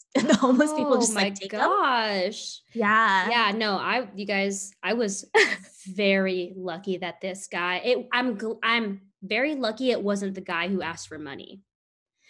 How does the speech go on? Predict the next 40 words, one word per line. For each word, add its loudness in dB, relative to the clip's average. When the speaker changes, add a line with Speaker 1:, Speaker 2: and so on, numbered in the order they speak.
Speaker 1:
Oh, 4
yeah, 6
that 2
Speaker 2:
Because, 0
Speaker 1:
was -2
Speaker 2:
yeah, 0
his 4
Speaker 1:
scary. -
Speaker 2:
intention, 0
I 0
just -6
immediately -2
t-, -12
could -14
tell -10
that -12
he, -2
like, -2
he 2
was 2
definitely 0
some, -6
someone -4
who 0
I -4
would -6
have -8
been -8
even -8
more -10
scared -14
to -20
even -14
approach. -14
So -6
I -4
was -4
very, 2
very 0
grateful -8